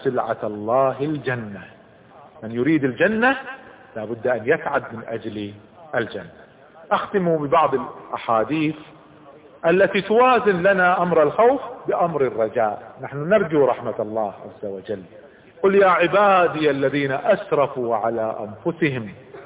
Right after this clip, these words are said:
لا تقنطوا من رحمة الله". نحن نتعامل مع رب رحيم، رب ودود، رحمن رحيم سبحانه.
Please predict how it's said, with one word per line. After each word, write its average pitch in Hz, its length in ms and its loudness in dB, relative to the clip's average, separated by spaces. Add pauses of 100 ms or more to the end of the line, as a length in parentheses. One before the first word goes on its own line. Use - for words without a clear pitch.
(340)
لا 226 320 4
تقنطوا 123 560 -4
من 104 240 -10
رحمة 107 380 -14
الله". 90 260 -16 (500)
نحن 208 240 2
نتعامل 156 440 2
مع 123 260 2
رب 131 400 0
رحيم، 95 540 -12 (640)
رب 196 300 0
ودود، 113 580 -4 (760)
رحمن 156 640 0
رحيم 110 720 -6
سبحانه. 104 680 -6